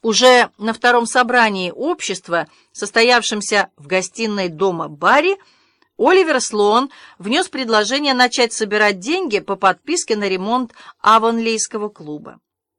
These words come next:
Джуди Белл поддержала его, хотя и с неприятным чувством, что делает нечто не совсем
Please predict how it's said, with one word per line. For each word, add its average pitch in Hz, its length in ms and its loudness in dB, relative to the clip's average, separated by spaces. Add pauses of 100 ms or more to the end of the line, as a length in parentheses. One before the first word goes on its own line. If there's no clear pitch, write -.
(840)
Джуди 370 380 4
Белл 226 380 4
поддержала 202 960 0
его, 294 400 4 (760)
хотя 214 460 2
и 196 340 -6
с - 100 -10
неприятным 202 760 -2
чувством, 294 560 -6 (420)
что - 240 -10
делает 294 480 2
нечто 247 340 -4
не 269 120 -6
совсем 247 520 -2